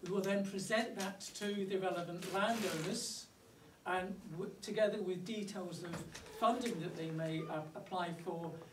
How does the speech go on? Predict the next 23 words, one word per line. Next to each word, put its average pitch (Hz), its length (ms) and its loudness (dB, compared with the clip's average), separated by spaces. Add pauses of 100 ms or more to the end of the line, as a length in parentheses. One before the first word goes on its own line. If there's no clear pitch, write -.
(140)
and 175 160 -4 (120)
hopefully 185 480 0
they 160 160 -2
will 160 160 -2
restore 156 440 -4 (140)
those 156 200 -4
salt - 220 -2 (140)
marshes. - 300 6 (1800)
There 196 140 8
are 202 420 6
a 190 80 2
number 226 420 4
of 185 260 0
restorations 170 920 -2
that 190 200 -2
we 175 220 0 (240)
hope 220 280 4
we 190 80 4
will 165 140 0
see 170 380 -2
across - 400 -2
our 175 120 -2
estuaries. 208 580 -4